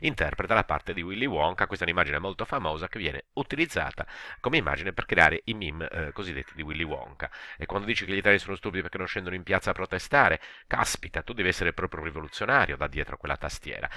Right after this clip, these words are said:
Vedete che i formati, eh, cambiano da un modello all'altro. Qui abbiamo l'immagine di Gene Wilder e due testi, uno superiore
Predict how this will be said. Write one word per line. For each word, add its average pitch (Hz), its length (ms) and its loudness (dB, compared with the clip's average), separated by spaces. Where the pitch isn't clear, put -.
Vedete 135 320 10
che - 80 2
i 92 100 6
formati, 92 640 4
eh, 90 400 2
cambiano 98 400 8
da 92 100 6
un 95 60 4
modello 92 320 2
all'altro. 85 420 2
Qui 110 100 0
abbiamo 82 240 2
l'immagine 85 420 6
di 80 80 0
Gene 135 160 -4
Wilder 78 400 0
e 113 80 4
due 104 180 2
testi, - 320 -6
uno 82 100 -6
superiore 82 540 -4